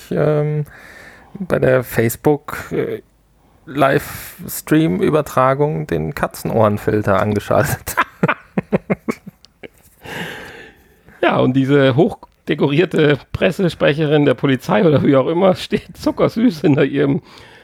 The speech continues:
Speaker 2: Tableau und hat eine Katzennase mit Schnurrbart und Öhrlis auf. Es ist <laughs> sensationell, also.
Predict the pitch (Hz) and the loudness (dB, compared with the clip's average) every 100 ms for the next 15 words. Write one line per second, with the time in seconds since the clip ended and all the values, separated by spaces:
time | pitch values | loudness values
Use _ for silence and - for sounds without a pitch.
0 | _ - 147 147 175 214 196 - - 160 | _ -2 0 2 4 2 0 -8 -8 -4
1 | 160 156 160 - - - 208 - - - | 0 0 0 -6 -20 -20 -20 -10 -6 -2
2 | - 143 - 143 139 123 120 131 123 - | 0 -2 0 2 4 4 2 2 0 0
3 | 151 135 185 131 127 156 127 - _ - | 0 2 2 2 0 -2 -2 -2 _ 0
4 | 120 110 101 98 - _ _ - 135 117 | 2 2 -2 -4 -10 _ _ -2 0 0
5 | - - _ _ _ _ _ _ _ - | -2 -14 _ _ _ _ _ _ _ -4
6 | - - 135 - - - - - - - | -4 -4 -10 -6 -8 -8 -10 -12 -14 -20
7 | - - - - 139 113 95 101 95 - | -16 -14 -4 0 2 2 0 -2 -2 -4
8 | - - 107 117 110 | -6 -4 -2 0 0